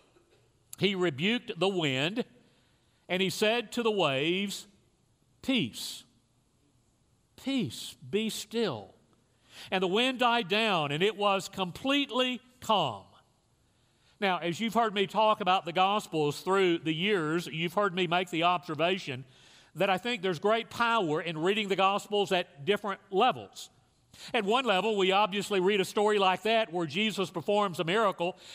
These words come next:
and we recognize that Jesus has incredible power over nature, just as he has power over life and death. But I'm also convinced we read those stories at other levels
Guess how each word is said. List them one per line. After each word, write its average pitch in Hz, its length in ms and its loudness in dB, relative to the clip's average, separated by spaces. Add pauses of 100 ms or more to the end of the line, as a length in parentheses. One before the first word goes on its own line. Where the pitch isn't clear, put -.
and 214 120 0
we 208 120 2
recognize 180 600 0
that 185 100 -4
Jesus 240 380 -2
has 233 260 2
incredible 247 500 -2
power 214 580 2 (200)
over 214 420 2 (100)
nature, 196 420 -2
just 233 360 0
as 233 120 -2
he 247 180 0
has 226 340 2 (180)
power 226 460 2
over 214 340 2 (180)
life 226 520 2
and 185 200 -4
death. 202 300 2 (440)
But 233 120 4
I'm 233 80 0
also 285 400 4
convinced 185 500 -2
we 220 220 2
read 240 400 0
those 233 320 2
stories 233 560 0
at 226 180 2
other 214 400 0
levels 135 640 -2